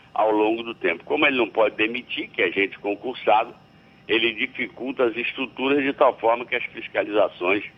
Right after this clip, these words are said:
eh, do pessoal do ibama, que muitas vezes tem que entrar pelas matas, no caso da Amazônia, pra verificar o delito, praticamente não possa acontecer. Eu queria fazer aqui, Jefferson,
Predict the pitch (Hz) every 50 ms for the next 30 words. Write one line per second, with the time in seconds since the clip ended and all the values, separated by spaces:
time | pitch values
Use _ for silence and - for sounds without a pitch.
0 | - - - - - - - 85 87 87 85 82 - - 104 92 - - 98 90
1 | - - 104 98 95 98 95 90 80 85 92 95 95 90 85 - - 101 104 120
2 | 123 117 110 95 85 90 92 98 92 85 - 98 95 - - 104 90 80 - 90
3 | 90 87 - - 95 87 80 76 69 73 82 87 87 82 - - 76 67 76 78
4 | 76 - 87 87 87 85 87 82 87 90 87 80 73 82 85 80 80 73 65 -
5 | - - - - - - - _ - 90 95 92 87 98 98 95 98 98 - 101
6 | - - - 90 92 104 107 123 139 139 113 113 131 139 - - - - - -
7 | - - - - - 110 117 120 - - - 135 120 101 95 98 104 104 - -
8 | 120 117 110 - - 101 107 - - 110 98 117 110 104 113 101 - - 85 92
9 | 120 143 156 156 - 170 165 165 156 - 139 123 113 120 120 104 90 - - 135
10 | 139 143 147 127 196 78 - 92 90 85 80 - - - 65 57